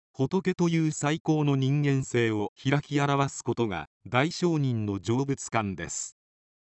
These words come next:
このような成仏を、即身成仏と言います。即身成仏とは、私たち衆生が、現実の凡夫の身を改めることなく、直ちに、仏の境外を得ることを言います。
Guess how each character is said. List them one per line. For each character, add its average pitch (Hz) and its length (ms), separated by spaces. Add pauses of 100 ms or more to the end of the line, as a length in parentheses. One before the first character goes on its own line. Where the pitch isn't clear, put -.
(160)
こ 143 120
の 180 140
よ 175 200
う 151 60
な 127 140
成 139 240
仏 120 320
を、 90 220 (100)
即 - 300
身 190 320
成 185 220
仏 127 280
と 135 140
言 101 220
い - 20
ま 90 160
す。 - 260 (720)
即 - 300
身 190 300
成 180 220
仏 139 280
と 101 160
は、 80 180 (340)
私 131 440
た 165 140
ち - 80
衆 - 260
生 123 280
が、 101 220 (400)
現 143 260
実 175 260
の 156 80
凡 151 320
夫 165 80
の 151 100
身 143 200
を 143 200
改 139 240
め 143 100
る 131 100
こ 117 100
と 107 140
な 101 120
く、 - 200 (360)
直 143 240
ち - 180
に、 85 200 (320)
仏 185 420
の 170 140
境 156 260
外 165 300
を 151 40
得 156 120
る 139 120
こ 123 140
と 127 220
を 101 60
言 90 160
い 87 60
ま 82 140
す。 - 260